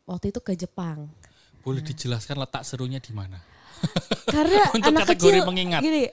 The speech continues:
Speaker 1: anak kecil kalau dibilang, "Eh, mau ke luar negeri nggak?" Pasti
Speaker 2: Nah,
Speaker 1: kayak, "Oh,
Speaker 2: oke.
Speaker 1: oke, ke luar negeri,"
Speaker 2: Hmm.
Speaker 1: gitu. Jadi yang aku pikirin bukan tandingan sebenarnya. Aku
Speaker 2: Oke.
Speaker 1: kayak ke luar
Speaker 2: Hmm.
Speaker 1: negerinya nih, ke Jepang. Karena dia,
Speaker 2: Hmm.
Speaker 1: eh, kakakku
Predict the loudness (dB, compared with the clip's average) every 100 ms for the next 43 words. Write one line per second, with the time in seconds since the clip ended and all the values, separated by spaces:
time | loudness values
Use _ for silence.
0 | 0 0 2 0 2 0 2 0 2 2
1 | 2 2 0 -4 -8 -8 -2 -4 0 -2
2 | -2 -2 -2 -2 -4 -6 -6 -4 -4 -2
3 | -2 -2 -2 0 0 -2 -8 -16 -6 -4
4 | -2 -4 -4 -6 -6 -8 -10 -10 -10 -4
5 | -2 0 0 -2 0 0 0 -6 -10 -8
6 | -10 -6 -6 -6 -6 -8 -4 -2 -2 -2
7 | -4 0 0 0 -2 -2 0 0 -2 -6
8 | -12 _ -12 -2 -2 -2 _ -10 -10 _
9 | -20 -8 -6 -6 -8 -10 -16 -20 _ -14
10 | -12 -10 -12 -12 -12 -8 -8